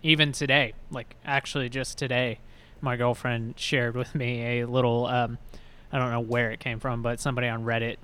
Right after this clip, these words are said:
posted all the actual, uh, payout schemes for each, um, yeah, streaming. And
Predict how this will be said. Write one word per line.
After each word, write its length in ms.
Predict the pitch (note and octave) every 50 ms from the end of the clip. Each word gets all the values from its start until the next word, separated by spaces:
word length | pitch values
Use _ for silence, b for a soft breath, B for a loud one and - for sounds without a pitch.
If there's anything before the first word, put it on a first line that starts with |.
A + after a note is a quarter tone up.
| - -
posted 720 | - - C#3+ B2+ B2 A#2+ - - - C3+ A#2+ A#2+ A#2 A2+ A#2 - -
all 240 | D3+ C3 B2 A#2+ A#2
the 220 | A#2 A#2 A#2 A#2
actual, 540 | A#2 A2+ A#2 - - - C#3 A#2+ A2+ A2 A2
uh, 260 | A2 A2+ A2+ A2 A2+ A2
payout 600 | - - D3 C3 B2+ B2 A#2 A#2 A#2+ - - -
schemes 440 | - - - C3 A#2+ A#2 A#2 A#2+ -
for 220 | - C3 A#2+ A#2+
each, 460 | - B2 B2 B2 - - - - - B B B B B B B B B C#3
um, 400 | B2+ A#2+ A2+ A2 G#2+ G#2+ - - - - - - - - - - - - -
yeah, 340 | - D#3 C3+ B2 A#2 - - - - - - - - - - - - -
streaming. 600 | - - - - D3 C3 B2+ B2 A#2+ A#2 A#2 B2+ - - - -
And 440 | - C3 B2+ A#2 A#2 A2+ A#2 A#2 -